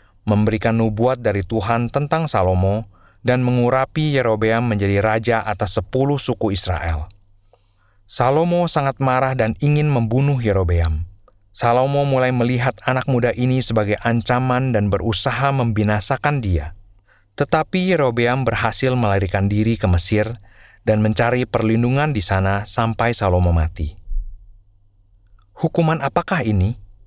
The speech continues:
Hukuman ini adalah hukuman yang menjerumuskan Salomo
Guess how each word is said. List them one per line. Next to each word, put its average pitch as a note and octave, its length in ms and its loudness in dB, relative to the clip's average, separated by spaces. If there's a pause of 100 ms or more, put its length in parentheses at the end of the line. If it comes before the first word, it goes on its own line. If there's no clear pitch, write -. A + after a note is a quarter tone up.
(960)
Hukuman D#3+ 560 0
ini E3 400 2
adalah B2 320 0
hukuman C3+ 640 0
yang A#2+ 160 0
menjerumuskan A#2 800 0
Salomo A2 640 2